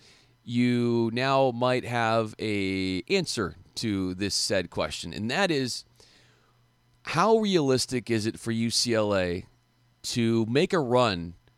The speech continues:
to complete the Pac-twelve schedule?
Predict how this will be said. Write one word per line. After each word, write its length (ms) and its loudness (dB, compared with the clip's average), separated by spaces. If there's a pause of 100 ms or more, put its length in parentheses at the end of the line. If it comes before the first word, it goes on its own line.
to 140 0
complete 460 -2
the 80 -4
Pac-twelve 960 2 (100)
schedule? 500 -6